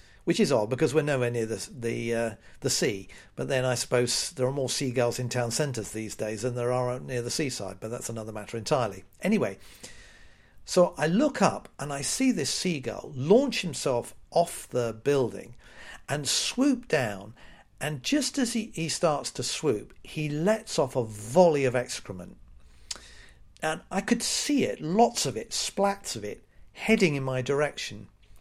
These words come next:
And it was as time stood still, it was coming right for me.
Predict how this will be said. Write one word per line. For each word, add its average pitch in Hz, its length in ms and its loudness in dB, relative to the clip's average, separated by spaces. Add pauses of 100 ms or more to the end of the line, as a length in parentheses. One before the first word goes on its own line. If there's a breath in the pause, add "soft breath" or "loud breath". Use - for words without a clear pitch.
(360 loud breath)
And 156 380 -2
it 180 120 -4
was 170 120 0
as 233 180 2
time 240 480 2
stood - 440 2
still, - 640 0 (600 soft breath)
it 190 120 2
was 196 140 2
coming 208 380 2
right 247 320 4
for 175 340 2
me. 104 320 -10